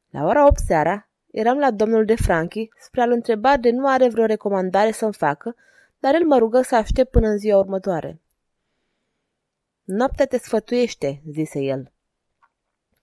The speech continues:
Ziua următoare, așadar, în loc de a mă duce să-l iau la opt,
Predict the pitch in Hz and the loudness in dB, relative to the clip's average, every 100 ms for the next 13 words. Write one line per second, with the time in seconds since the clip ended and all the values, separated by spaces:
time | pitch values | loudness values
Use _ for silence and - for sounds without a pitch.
0 | _ _ 175 269 320 226 175 170 - 170 | _ _ -12 0 4 4 2 -4 -2 0
1 | 170 196 254 190 156 - _ _ _ _ | 0 -2 -4 -2 -4 -4 _ _ _ _
2 | _ 220 226 311 320 240 196 180 202 220 | _ -2 2 4 4 2 2 2 0 -2
3 | 220 - 160 196 196 156 151 170 - | -2 -2 2 4 4 4 2 -2 -8